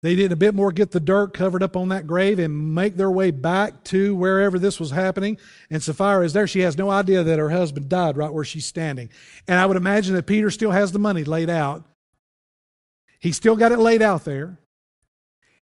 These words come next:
And, and see, Peter already knows what's going on. How did Peter know this? How did Peter know that Ananias had done this? K-, did he read his facial expressions? Did he just have a hunch? No, I think it was by divine revelation that Peter knew exactly what had happened here. God revealed it right to Peter.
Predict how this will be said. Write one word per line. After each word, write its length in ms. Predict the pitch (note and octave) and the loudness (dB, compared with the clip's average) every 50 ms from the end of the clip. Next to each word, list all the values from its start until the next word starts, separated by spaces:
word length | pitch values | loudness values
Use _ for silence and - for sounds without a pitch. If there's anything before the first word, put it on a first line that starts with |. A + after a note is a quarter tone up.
| _ _ _ _ - | _ _ _ _ -4
And, 180 | - G3 G#3 G3+ | 0 0 0 0
and 260 | F3+ - F3+ F#3 E3 | 0 0 0 -2 0
see, 240 | C#3+ - - B3+ B3 | -2 -2 0 2 2
Peter 280 | - - A#3+ D4 D4 C#4 | 4 4 4 4 4 4
already 520 | C4 A3+ A#3 C#4 C#4 C4+ C4+ C4 B3 A#3+ | 2 2 4 4 4 6 4 4 4 2
knows 280 | A#3 B3+ C4+ C4+ B3+ F3+ | 4 4 4 4 4 2
what's 180 | G#3+ A#3 - | 0 0 0
going 220 | - A3+ G#3+ G#3 A3+ | 0 0 0 2 2
on. 140 | B3+ A#3 G3 | 2 2 4
How 220 | F#3 A#3 C4+ D#4 | 4 4 4 4
did 160 | F4 E4+ G#3+ | 2 0 0
Peter 240 | - C4+ D#4 D#4 C#4 | 0 0 0 2 2
know 240 | A#3 A#3 C#4 E4 D#4+ | 2 2 4 4 4
this? 160 | B3+ G#3+ - | 4 4 4
How 100 | G3+ C4+ | 4 4
did 140 | E4 E4 A3 | 2 2 2
Peter 220 | B3+ D4+ D#4+ D4 | 2 2 2 2
know 160 | B3+ C#4 D#4+ | 2 2 2
that 100 | D4 A#3+ | 4 4
Ananias 460 | A#3+ A#3+ A#3 A3+ A3+ A#3 B3 A#3+ A3 - | 2 2 2 2 0 0 0 -2 -2 -2
had 100 | G#3+ G3+ | -2 0
done 140 | B3+ B3 | 0 0
this? 200 | G#3 F3+ D#3+ - - - - - - _ _ _ _ _ _ _ | 0 0 -2 -4 -8 -18 -20 -20 -20 _ _ _ _ _ _ _
K-, 100 | - G#3+ | -12 -6
did 160 | F3 F3+ G3+ | -2 0 0
he 80 | G3 F3+ | 0 2
read 180 | E3 G#3+ C4+ | 2 4 4
his 160 | C4 G3+ C#3 - | 4 2 0 2
facial 320 | F3 F#3 A#3+ A3+ - D#4 | 2 2 2 0 0 -4
expressions? 560 | D4 A3+ - - B3+ B3+ D4 - - E4 A#3+ | -6 -6 -8 -6 -6 -4 -4 -4 -6 -8 -6
Did 120 | F3+ G3+ F#3 | -4 -2 -2
he 100 | F#3+ F3+ | -2 -2
just 160 | F#3+ A3 - | -2 -2 0
have 180 | G#3 G#3+ G#3 | 2 2 2
a 220 | F#3+ F3+ E3+ D#3 C#3+ | 2 0 0 -2 -2
hunch? 340 | C3 E3+ A3 D4 D4 - F#3+ | -4 -4 -4 -6 -6 -6 -6
No, 120 | A3+ C4+ | -4 -4
I 100 | A#3 C4 | -4 -4
think 200 | - D4+ C#4 - | -4 -6 -6 -4
it 40 | A#3+ | -4
was 120 | A3 F#3 | -4 -2
by 200 | F#3 G#3+ G#3 G#3 | 0 0 0 0
divine 680 | F#3+ E3+ E3 D3 C#3+ F#3 F#3+ G#3+ A#3 A#3+ B3 C4 C4+ B3+ - _ _ _ _ | 0 0 -2 -2 -2 -2 -2 0 -2 -2 -4 -4 -6 -8 -10 _ _ _ _
revelation 800 | - G3 G3 E3 E3+ E3 E3 F3+ G#3 A#3 A3 - A#3+ B3 B3 A#3 - - _ _ | 0 2 2 4 2 2 4 4 4 2 0 -2 -4 -4 -4 -6 -8 -12 _ _
that 200 | - E3 D3 - | -6 -6 -6 -4
Peter 520 | - F3 A3+ A#3+ B3+ B3 B3 B3+ B3+ C4 - | -2 -2 0 0 0 0 0 -2 -4 -6 -6
knew 420 | E3 D#3+ E3+ G3+ G#3+ A3 A#3 A#3+ A#3 | -6 -4 0 0 0 0 0 -2 -2
exactly 680 | D#3+ D#3 C#3 C#3 C3+ C3+ F#3 G3+ A3+ A3+ - A3 F#3+ | -4 -4 -4 -4 -2 0 2 2 2 2 0 -2 -2
what 200 | F3 F3 F#3+ F#3+ | 0 0 0 -2
had 100 | F#3+ F3 | -2 -2
happened 280 | E3+ F#3 F3+ D#3+ D#3+ D#3 | -4 -4 -4 -6 -6 -6
here. 100 | C#3+ B2 | -6 -4
God 260 | B2 D#3+ F3 F#3+ F#3+ | -4 -2 -2 0 -2
revealed 300 | F#3 F3 E3 F3 E3 C#3+ | -2 -2 0 0 0 -2
it 100 | C#3 C3+ | -4 -6
right 200 | C#3+ D3 D#3 C#3+ | -8 -8 -8 -8
to 120 | C#3 D#3+ C#3+ | -8 -10 -8
Peter. 340 | - C#3+ C3 A#2 G#2+ G2+ | -8 -8 -8 -8 -12 -16